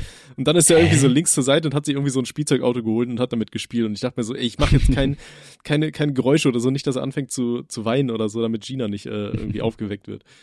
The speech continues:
Speaker 2: Ja.
Speaker 1: Ja, ja.
Speaker 2: Ja, ist halt, das ist halt immer das Stressige, wenn jetzt irgendwie Leute bei uns schlafen. Wir haben ja hier noch kein richtiges Gästezimmer. Halt in meinem Arbeitszimmer ist halt eine Couch.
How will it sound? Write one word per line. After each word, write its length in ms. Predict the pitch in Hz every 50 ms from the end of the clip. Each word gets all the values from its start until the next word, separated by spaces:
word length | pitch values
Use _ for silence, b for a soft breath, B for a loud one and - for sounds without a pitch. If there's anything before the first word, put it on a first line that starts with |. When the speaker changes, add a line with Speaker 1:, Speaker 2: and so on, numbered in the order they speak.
| b b b b b _ _ _ _ _ _ _
Speaker 2:
Ja. 200 | 123 120 117 - - _ _ _ _ _ _ _ _ _ _ _ 117
Speaker 1:
Ja, 160 | 101 98 95 98
ja. 100 | 95 98
Speaker 2:
Ja, 200 | 110 117 123 131
ist 100 | 123 -
halt, 200 | 139 135 - -
das 100 | 151 147
ist 40 |
halt 140 | - 170 165
immer 140 | 151 165 165
das 120 | 147 143
Stressige, 380 | - - 151 151 - 170 143 135
wenn 80 | 131 127
jetzt 100 | 123 117
irgendwie 180 | 131 131 127 127
Leute 220 | 117 120 131 160
bei 120 | 156 151 151
uns 100 | 147 147
schlafen. 320 | - 147 143 147 143 147
Wir 60 | 135
haben 80 | 127 127
ja 60 | 123
hier 100 | 123 127
noch 140 | 123 131 135
kein 160 | - 139 127
richtiges 360 | 131 131 - - 113 113 104
Gästezimmer. 560 | - 117 120 - - 113 - - 110 113 120 120
Halt 180 | 120 110 110
in 80 | 120 113
meinem 140 | 110 107 98
Arbeitszimmer 480 | - 98 123 123 120 - - 123 117 113
ist 140 | 80 - -
halt 140 | 120 113 -
eine 100 | 113 110
Couch. 440 | - 113 110 127 151 147 - -